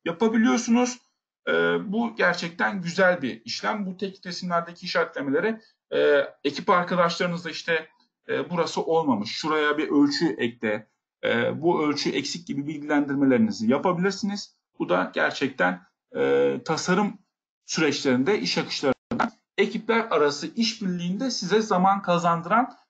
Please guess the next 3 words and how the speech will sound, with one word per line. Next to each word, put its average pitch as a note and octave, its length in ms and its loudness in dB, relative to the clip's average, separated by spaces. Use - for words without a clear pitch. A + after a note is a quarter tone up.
özellikler G3 720 0
olacaktır. F#3 680 0
Biz G#3+ 320 -10